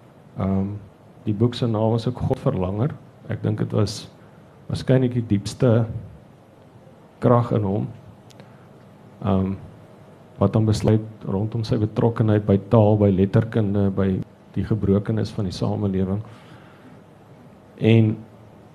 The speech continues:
wat ek so van hom waardeer het, is dat Belly was nooit adolescent nie. Dit het iets ook met sy merkwaardige ouers te doen gehad.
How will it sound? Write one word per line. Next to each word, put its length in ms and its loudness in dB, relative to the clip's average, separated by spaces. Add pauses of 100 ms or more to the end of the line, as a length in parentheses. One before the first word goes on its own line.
(720)
wat 180 2
ek 120 2
so 280 2
van 200 4
hom 80 2
waardeer 480 4
het, 300 -2 (1160)
is 200 2
dat 200 6 (300)
Belly 300 6
was 220 4
nooit 300 0
adolescent 720 -2
nie. 160 -10 (1080)
Dit 240 -2
het 100 -4
iets 180 -4
ook 140 -6
met 120 -6
sy 160 0
merkwaardige 760 0
ouers 280 2
te 100 -6
doen 200 -8
gehad. 360 -6